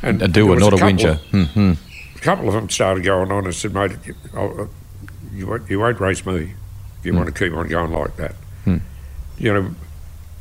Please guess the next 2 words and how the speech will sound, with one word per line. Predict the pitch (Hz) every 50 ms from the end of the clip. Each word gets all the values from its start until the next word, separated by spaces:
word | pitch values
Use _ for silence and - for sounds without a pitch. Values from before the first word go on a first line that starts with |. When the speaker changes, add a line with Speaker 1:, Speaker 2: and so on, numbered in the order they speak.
| - - - - - - - - - - - -
Speaker 1:
thinking | - 151 160 165 - 120 110 117 120 - - - - - - - - - - - - - - - - - - - - - - - - - - - - - - - - - - - - - - - - - - - - - - - - - - - - - - - - - - - - - - - - - -
V | 107